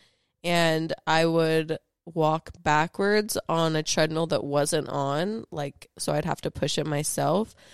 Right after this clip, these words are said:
trying to push out my knees to help that pain. And it helped a little bit, I will have to say. But I have,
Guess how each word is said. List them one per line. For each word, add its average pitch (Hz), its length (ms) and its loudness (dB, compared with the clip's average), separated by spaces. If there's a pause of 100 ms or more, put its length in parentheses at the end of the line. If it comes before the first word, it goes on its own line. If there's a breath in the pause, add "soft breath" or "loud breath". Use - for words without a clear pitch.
(120 soft breath)
trying 160 220 0
to 147 80 0
push 151 300 -2
out 143 140 0
my 143 120 -4
knees 143 440 -4
to 156 120 -4
help 151 300 -4
that - 240 -2
pain. 156 560 -4 (420 soft breath)
And 151 340 6
it 143 160 6
helped 185 240 4
a 202 60 4
little 156 320 4
bit, 135 320 0 (400)
I 147 80 0
will 147 160 4
have 147 220 -4
to 151 100 -6
say. 139 320 -2 (520)
But 180 100 6
I 185 80 10
have, 196 340 4